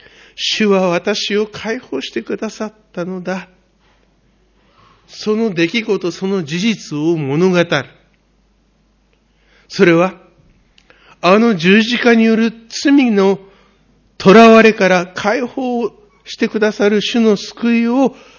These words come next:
ある意味ではそこにダブらせていくものであったと言ってよいでしょう。どう考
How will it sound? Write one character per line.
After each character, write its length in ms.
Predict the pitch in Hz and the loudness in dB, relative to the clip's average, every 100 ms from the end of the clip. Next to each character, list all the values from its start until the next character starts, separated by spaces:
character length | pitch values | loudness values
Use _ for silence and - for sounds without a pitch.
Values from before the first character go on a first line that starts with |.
| _ | _
あ 120 | 180 | 0
る 100 | 226 | 2
意 40 | 220 | 2
味 80 | 185 | 0
で 80 | |
は 80 | 175 | -4
そ 160 | 165 196 | -4 -6
こ 140 | 202 | -4
に 120 | 202 | -4
ダ 200 | 143 151 | -2 -2
ブ 120 | 160 233 | 0 -2
ら 140 | 285 | -4
せ 140 | 294 | -4
て 180 | - 160 | -2 -2
い 60 | 123 | -2
く 200 | - - _ _ 143 | -10 -20 _ _ -6
も 100 | 147 | -2
の 140 | 143 | -2
で 160 | 131 131 | -2 -4
あ 60 | |
っ 40 | 123 | -8
た 180 | 120 | -16
と 100 | 113 | -10
言 100 | 123 | -10
っ 20 | 117 | -8
て 120 | 139 | -2
よ 180 | 165 175 | 0 0
い 20 | |
で 120 | 143 | -2
し 120 | - | -10
ょ 40 | 113 | -14
う。 60 | _ _ _ _ _ _ _ _ _ _ _ _ _ _ _ _ _ _ _ _ _ _ _ _ _ _ _ _ _ _ _ _ _ _ - | _ _ _ _ _ _ _ _ _ _ _ _ _ _ _ _ _ _ _ _ _ _ _ _ _ _ _ _ _ _ _ _ _ _ -20
ど 440 | 127 160 226 294 339 | -2 4 6 6 4
う 0 | |
考 140 | 262 | 4